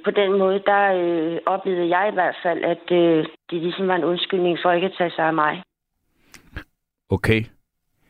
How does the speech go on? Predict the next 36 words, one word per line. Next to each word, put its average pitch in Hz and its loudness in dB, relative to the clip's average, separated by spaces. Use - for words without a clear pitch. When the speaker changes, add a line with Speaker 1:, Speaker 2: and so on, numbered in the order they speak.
Speaker 2:
Hvad, 117 2
Speaker 1:
Og, 170 0
øh, 165 0
Speaker 2:
hva-, 113 -8
hva-, 120 2
nu, 117 4
nu 131 2
bliver 165 2
jeg 120 2
jo 107 2
også 143 -2
bare 135 0
nysgerrig 120 0
på, 101 -2
hvad, 98 -2
hvad, 117 2
hvad 135 2
er 107 2
s-, - -8
altså, 85 2
det 117 2
handicap, 107 -4
hvad, 104 -2
hvad, 117 -2
hvad 120 -4
betød 117 -2
det? 120 -2
Altså, 98 0
og 82 0
hvad 98 2
s-, - -14
hvad 104 2
for - -4
en 101 0
slags - -4
handicap? 95 0